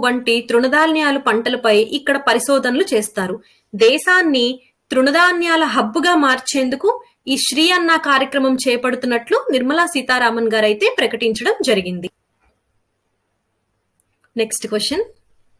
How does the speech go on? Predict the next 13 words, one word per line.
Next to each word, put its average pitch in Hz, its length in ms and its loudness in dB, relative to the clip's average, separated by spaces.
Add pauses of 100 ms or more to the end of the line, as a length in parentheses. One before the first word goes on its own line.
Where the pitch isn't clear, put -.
(500)
బడ్జెట్లో 226 600 2 (320)
ఈవీఎంల 330 500 2 (120)
కొనుగోలుకు 226 460 2 (140)
ఎంత 262 220 0
కేటాయించారు? 190 760 -2 (1400)
కరెక్ట్ 233 300 -2
ఆన్సర్ 262 260 -2
వచ్చేసి 233 400 0 (220)
పద్దెనిమిది 311 500 0 (140)
వందల 214 280 0 (180)
తొంభై 226 280 -2 (100)
ఒక్క 233 120 -8 (100)
కోట్లు, 214 320 0